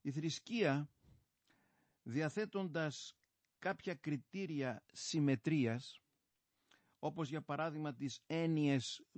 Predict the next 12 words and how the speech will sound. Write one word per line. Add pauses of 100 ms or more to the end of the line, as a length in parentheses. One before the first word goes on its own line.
του
λόγου, (1400)
της
πίστης, (1400)
της
αγάπης, (480)
της
αμαρτίας (680)
και
της
Θείας
Χάρης,